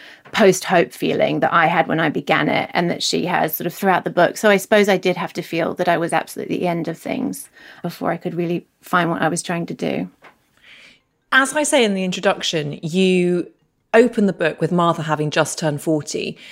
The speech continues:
Speaker 2: and you wrote Sorrow and Bliss in your forties. Do you think you could have written it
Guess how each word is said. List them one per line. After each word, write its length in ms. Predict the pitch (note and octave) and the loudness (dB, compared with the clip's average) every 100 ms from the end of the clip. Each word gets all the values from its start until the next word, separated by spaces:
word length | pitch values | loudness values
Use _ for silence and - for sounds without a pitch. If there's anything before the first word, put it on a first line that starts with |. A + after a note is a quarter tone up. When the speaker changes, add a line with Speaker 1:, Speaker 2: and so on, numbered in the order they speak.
| - - - | -20 -12 0
Speaker 2:
and 320 | G3+ G3 F#3+ - _ _ | 2 4 2 -4 _ _
you 340 | G#3+ G#3 A3+ G#3+ | 0 4 4 6
wrote 320 | F3+ D#3+ D#3+ | 6 4 2
Sorrow 320 | - D#3 D3+ | 2 2 2
and 120 | D3 | 0
Bliss 420 | C#3+ C#3 - - - - | 0 0 -2 -8 -6 0
in 180 | F3 | 2
your 140 | E3 D3 | 4 0
forties. 640 | - D3 C#3 - - - - _ - | 0 -2 -2 -6 -6 -8 -10 _ 0
Do 100 | A3+ | 2
you 320 | A3+ C4+ C#4 | 4 4 2
think 600 | - A#3+ F#3 - - - _ _ _ _ _ - | 2 0 0 -2 -12 -20 _ _ _ _ _ -2
you 200 | F#3 G#3+ | 0 2
could 200 | A#3 G#3+ | 4 4
have 140 | G3 | 6
written 320 | G3+ - G3 | 2 2 2
it 240 | F3+ D#3+ | 4 2